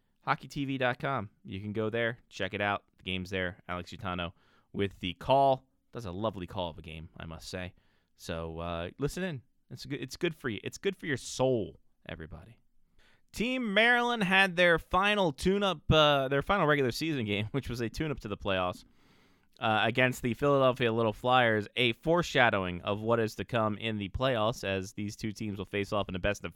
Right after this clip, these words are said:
three coming up here. Uh, Maryland get off to a good start early in the game. Uh, they really offensively kind of held the pressure for the first forty minutes, although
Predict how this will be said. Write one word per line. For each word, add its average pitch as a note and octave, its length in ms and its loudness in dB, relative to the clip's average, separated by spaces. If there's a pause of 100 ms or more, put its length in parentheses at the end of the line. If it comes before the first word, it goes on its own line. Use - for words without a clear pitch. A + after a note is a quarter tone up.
three C3 460 -4 (800)
coming A#2 240 2
up G2 160 -2
here. G2 260 0 (720)
Uh, C3 300 8
Maryland F3 540 6
get E3 120 6
off D#3+ 240 8
to D#3 160 4
a D3 140 8
good C3 480 2
start D3+ 460 6 (120)
early E3 380 6
in D3+ 100 2
the C#3 80 0
game. C3 400 0 (140)
Uh, A#2+ 320 4
they C#3 180 2
really D3 360 2
offensively A#2+ 840 0
kind C#3 260 -2
of G#2 80 -6
held A#2+ 200 0
the G2+ 60 -4
pressure G#2 400 -4
for F#2+ 80 -10
the F2+ 100 -10
first A2 300 -2
forty G#2+ 240 -2
minutes, G2 380 -4
although F#2+ 420 -2